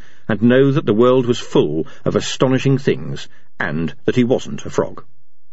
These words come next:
Or at least, he was the kind of frog who was interested in how flowers grew and whether you could get to other flowers if you jumped hard enough. And, just when you'd got out of the flower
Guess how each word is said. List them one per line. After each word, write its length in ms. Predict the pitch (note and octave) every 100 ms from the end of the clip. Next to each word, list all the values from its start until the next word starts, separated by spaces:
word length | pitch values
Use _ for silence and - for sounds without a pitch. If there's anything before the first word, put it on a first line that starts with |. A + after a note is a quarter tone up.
| - - - - - - -
Or 140 | D3+
at 80 | C#3
least, 380 | D3 E2+ - - - - - -
he 120 | D3+
was 140 | C#3+
the 80 | D3
kind 280 | E3+ G#3 G#3
of 80 | G3
frog 380 | C3 F#2+ F#2 - - -
who 100 | A#2+
was 140 | - -
interested 460 | D3+ D3+ D#3+ E3+
in 100 | F3
how 240 | C#3+ A#2 A2
flowers 460 | - G#2+ G2 F#2
grew 420 | F2 G#2 D#2+ D#2+ - - -
and 100 | F#2
whether 220 | A#2 C#3
you 140 | B2
could 180 | - A2
get 160 | A#2 -
to 160 | D3
other 140 | F#3+ -
flowers 420 | E2+ C#2 D2+ G2+
if 100 | G#2
you 80 | G#2
jumped 300 | F#2 E2+ -
hard 380 | - A#2+ F2+
enough. 340 | D2 C2+ - - - - - - - - - -
And, 280 | C3 F3+ B3 - - - - - -
just 320 | F3+ F#3+ -
when 120 | D#3
you'd 120 | A#2+
got 160 | A2+ A2
out 140 | F3
of 40 | -
the 100 | -
flower 420 | E3 E2 F2+